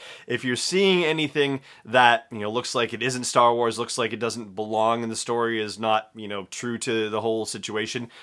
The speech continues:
let me know. Please, you know, please contribute, please be a part of this process." So that's probably,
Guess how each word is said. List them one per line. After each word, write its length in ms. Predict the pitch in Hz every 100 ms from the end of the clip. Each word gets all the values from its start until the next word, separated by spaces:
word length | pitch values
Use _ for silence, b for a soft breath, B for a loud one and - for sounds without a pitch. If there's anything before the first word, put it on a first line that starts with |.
| B
let 200 | 117 123
me 120 | 127
know. 260 | 127 120 110
Please, 560 | - 131 123 120 - -
you 140 | 117
know, 280 | 107 104 101 _ _
please 260 | - 135 123
contribute, 520 | 113 107 131 110 107
please 420 | - 123 110 107
be 220 | 87 113 107
a 60 |
part 240 | 101 113 104
of 60 |
this 120 | 95
process." 520 | - 120 113 - 82 - B B B
So 420 | - 135 127 127 B B B -
that's 220 | 151 -
probably, 920 | - 170 226 262 208 196 185 170 165